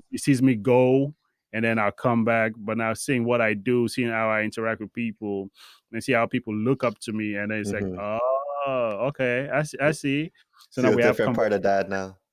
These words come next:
Speaker 1: We have a com-, we have conversations, we have conversation about work. He's so excited to tell, to tell me about his experience with work. And when we're at work, I don't, I don't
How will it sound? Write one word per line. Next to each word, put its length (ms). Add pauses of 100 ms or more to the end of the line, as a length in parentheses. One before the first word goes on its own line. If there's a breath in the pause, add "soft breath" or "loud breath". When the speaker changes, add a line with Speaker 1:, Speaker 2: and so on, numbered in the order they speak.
(220)
Speaker 1:
We 140
have 80
a 60
com-, 280
we 100
have 120
conversations, 640
we 60
have 120
conversation 440
about 220
work. 320
He's 180
so 80
excited 360
to 100
tell, 220
to 60
tell 160
me 120
about 200
his 160
experience 480
with 100
work. 280 (340 soft breath)
And 100
when 140
we're 160
at 60
work, 340
I 140
don't, 440
I 100
don't 320